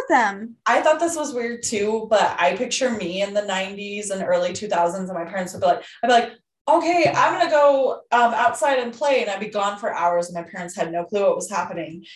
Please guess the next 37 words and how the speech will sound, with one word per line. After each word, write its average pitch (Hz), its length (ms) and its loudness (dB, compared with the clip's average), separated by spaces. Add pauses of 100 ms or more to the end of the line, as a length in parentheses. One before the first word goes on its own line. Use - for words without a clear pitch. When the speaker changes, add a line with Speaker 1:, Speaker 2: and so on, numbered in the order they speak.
(120)
Speaker 2:
And 226 100 -6
Speaker 1:
Uh-huh. 196 100 2
Speaker 2:
she 247 380 2
lived 226 340 2
in 185 200 -6
a 156 100 -6
cul-de-sac 180 640 -2
street 254 560 -4
where 170 480 2
Speaker 1:
Mm-hmm. 185 160 -8 (180)
Speaker 2:
all 190 220 6
the 214 100 6
neighbors 190 420 0
knew 175 160 0
each 185 200 -4
other, 208 380 2
and 165 360 -4
Larry 180 400 2
was 208 160 0
the 196 100 -8
type 190 200 -6
of 180 80 -6
guy 170 220 0
where 170 180 0
he'd 185 160 -6
just 180 200 -6
be 175 140 -2
outside 160 380 -4
doing 160 200 -8
stuff, - 220 -8
and 160 220 -10
all 160 120 -4
the 160 120 -8
kids - 240 -8
would - 80 -20
be 156 80 -2
like, 156 160 -6